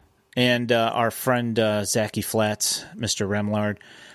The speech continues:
are both, uh, two for eleven so far this spring. Uh, also limited s-, limited size. Uh,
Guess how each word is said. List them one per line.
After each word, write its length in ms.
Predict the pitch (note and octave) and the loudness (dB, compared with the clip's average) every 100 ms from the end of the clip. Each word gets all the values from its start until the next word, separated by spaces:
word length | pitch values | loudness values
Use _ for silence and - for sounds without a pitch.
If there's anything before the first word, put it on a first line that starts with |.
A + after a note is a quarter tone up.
| - - | -20 -4
are 240 | A2 G#2+ | 0 0
both, 480 | F#2+ B2 B2 - - | 2 2 2 -2 0
uh, 180 | A#2 G#2+ | 2 2
two 200 | - E3 | 2 0
for 180 | E3+ C3+ | 2 2
eleven 400 | A#2+ A#2 A2 G2 | 2 2 0 -2
so 180 | F#2+ A2+ | -2 -2
far 300 | - A2+ G#2 | 0 0 2
this 140 | G#2 | 0
spring. 480 | - - A2 A2 G#2+ - | -2 0 2 2 -2 -2
Uh, 220 | G#2+ G2+ | 0 2
also 400 | - A2+ - A#2 | 2 0 2 0
limited 560 | G#2 A#2 A#2 A#2 A2+ G2+ | 0 0 2 2 0 -2
s-, 560 | - - - - - | -2 -2 -6 -2 -2
limited 380 | - C#3 C3 A#2+ | 0 -2 0 0
size. 500 | - C#3+ C3+ C3+ B2+ | 2 2 2 2 0
Uh, 360 | - A2+ G#2+ | 0 2 2